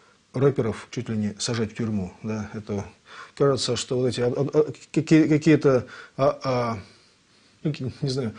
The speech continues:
абсурдные, лицемерные, а, м-, моралистические какие-то установки, они воспроизводятся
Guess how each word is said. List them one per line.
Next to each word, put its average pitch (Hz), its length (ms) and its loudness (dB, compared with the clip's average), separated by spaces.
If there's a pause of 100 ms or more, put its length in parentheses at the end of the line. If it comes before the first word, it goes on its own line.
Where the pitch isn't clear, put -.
абсурдные, 143 520 2
лицемерные, 139 760 2 (800)
а, 113 560 -4
м-, 110 280 -6
моралистические 135 960 2
какие-то 120 380 -6
установки, 143 720 0 (120)
они 113 340 -6
воспроизводятся 120 1080 -2